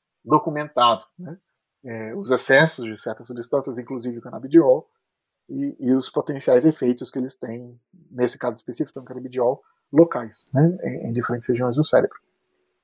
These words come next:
É, quais são os efeitos, em que situações eles são utilizados e, e, e quais doenças ele,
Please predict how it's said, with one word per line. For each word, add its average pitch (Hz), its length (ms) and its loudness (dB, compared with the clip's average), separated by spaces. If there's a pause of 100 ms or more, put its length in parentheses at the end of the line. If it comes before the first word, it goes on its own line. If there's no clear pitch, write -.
(260)
É, 113 1080 2 (920)
quais 208 280 4
são 165 160 0
os 139 60 -8
efeitos, 156 540 6
em 131 220 -20 (140)
que 175 60 -16
situações 151 640 -4
eles 131 160 -12
são 131 140 -14
utilizados 120 760 2
e, 120 60 -6
e, 120 580 -10
e 123 40 -16
quais 143 260 2
doenças 135 540 -10 (520)
ele, 127 160 2